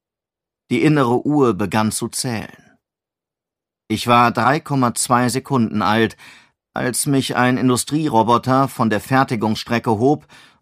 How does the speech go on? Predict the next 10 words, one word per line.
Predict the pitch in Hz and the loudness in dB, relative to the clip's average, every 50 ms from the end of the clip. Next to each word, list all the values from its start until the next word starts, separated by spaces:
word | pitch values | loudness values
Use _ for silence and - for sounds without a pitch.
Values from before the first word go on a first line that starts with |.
| _ _ _ | _ _ _
und | - 127 131 120 139 | -2 -2 -2 0 0
in | 127 123 | -2 0
eine | - - 120 123 123 123 123 - | 0 0 2 2 2 0 -2 0
Endabnahmekammer | - 139 135 120 - 101 101 - - 107 101 98 104 101 92 - - 120 117 113 113 110 | 0 0 0 2 2 0 0 0 0 2 2 2 0 -2 -4 0 2 2 4 4 2 2
neben | 107 107 113 117 110 120 | 0 0 0 0 0 2
andere | - 117 123 127 113 110 95 95 95 90 | 2 2 2 2 0 0 -2 -2 -4 -2
Wesen | 107 104 104 92 101 98 | -2 -2 -2 -2 -2 -2
meiner | 98 92 92 95 98 - | 0 0 2 2 2 2
Art | 101 98 92 - | 0 0 -2 -6
stellte. | - - 123 98 92 92 - - | -8 -6 -6 -6 -6 -8 -12 -16